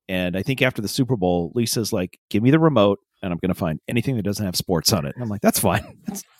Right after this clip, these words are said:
totally fair." But she's like, "Oh, there's a couple of things I forgot to get for snacks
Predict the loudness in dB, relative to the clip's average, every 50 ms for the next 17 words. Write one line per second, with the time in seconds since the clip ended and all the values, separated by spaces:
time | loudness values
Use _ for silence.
0 | -20 _ -6 -2 -2 0 0 -2 -2 -2 -4 -6 -6 -8 _ _ _ _ _ _
1 | _ _ _ _ _ _ 2 4 6 6 6 4 4 0 0 2 0 0 0 -2
2 | 0 2 4 6 6 4 4 4 2 2 2 2 0 0 2 4 4 4 6 4
3 | 2 2 0 0 0 0 0 2 2 2 2 0 -4 0 2 2 0 0 0 -2
4 | -2 0 0 0 0 0 -2 -6 -10 -10 -10 -10